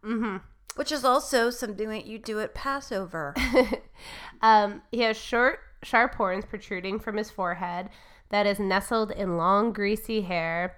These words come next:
Speaker 1: Oh, we have that in common right now.
Speaker 2: <laughs>
Speaker 1: That, <laughs> that match the color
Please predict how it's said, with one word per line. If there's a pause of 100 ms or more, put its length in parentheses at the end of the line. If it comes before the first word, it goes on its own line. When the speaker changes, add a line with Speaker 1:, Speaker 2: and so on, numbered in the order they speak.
(120)
Speaker 1:
Oh,
we
have
that
in
common
right
now.
Speaker 2:
<laughs> (460)
Speaker 1:
That, (800)
<laughs>
that
match
the
color